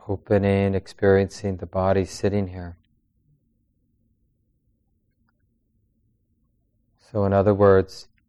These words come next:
can the way that the mind is relating to the body right now, can that way of relating, that way of opening to the body,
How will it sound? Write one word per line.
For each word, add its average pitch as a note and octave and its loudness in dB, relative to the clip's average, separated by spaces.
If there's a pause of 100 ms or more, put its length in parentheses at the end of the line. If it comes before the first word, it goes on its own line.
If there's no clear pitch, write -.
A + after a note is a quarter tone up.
(960)
can A2 -4
the A2 4
way G#2 6
that G#2 -4
the G#2+ -6
mind G2+ 0
is G2+ -6
relating G2+ 2
to - -14
the G2+ -12
body G2 0
right F#2 -6
now, F#2 -6 (1200)
can B2+ -6
that C3+ 2
way A#2 4
of G#2+ 2
relating, G#2 4
that G2+ -6
way G2 -2
of F#2+ -4
opening G2+ -4
to G#2+ -16
the G#2 -8
body, F#2+ 0